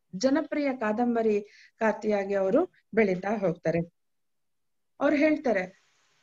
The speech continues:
"ತಮ್ಮ ಸಾಹಿತ್ಯದಲ್ಲಿ ನಾನು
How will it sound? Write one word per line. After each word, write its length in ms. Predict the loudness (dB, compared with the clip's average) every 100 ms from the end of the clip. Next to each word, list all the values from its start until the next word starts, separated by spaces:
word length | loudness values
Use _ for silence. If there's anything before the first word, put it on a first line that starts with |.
| _ _ -2
"ತಮ್ಮ 240 | 2 2
ಸಾಹಿತ್ಯದಲ್ಲಿ 1120 | 2 2 0 0 -2 -4 -2 -2 2 2 0 -6 _
ನಾನು 320 | -4 -2 0